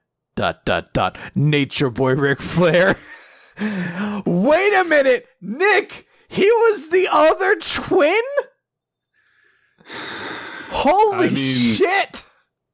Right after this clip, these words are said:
Speaker 2: who would have thought the Nacht would look just like his twin?
Speaker 1: <laughs>
Speaker 2: Um,
Speaker 1: But no, he had lighter hair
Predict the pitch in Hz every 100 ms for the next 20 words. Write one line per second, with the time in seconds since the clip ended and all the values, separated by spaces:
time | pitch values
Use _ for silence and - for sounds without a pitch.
0 | _ _ _ - - 160 170 170 165 151
1 | - 147 151 131 104 117 117 117 - -
2 | - _ _ 123 120 113 131 127 - -
3 | _ _ _ _ _ _ _ _ _ _
4 | _ - 131 127 - 131 120 117 104 -
5 | 135 131 101 80 78 - - - - 107
6 | 107 104 104 101 101 92 _ _ - -
7 | - - - - 165 196 226 269 196 -
8 | 135 165 180 165 - 139 143 165 185 175
9 | 143 156 165 147 107 82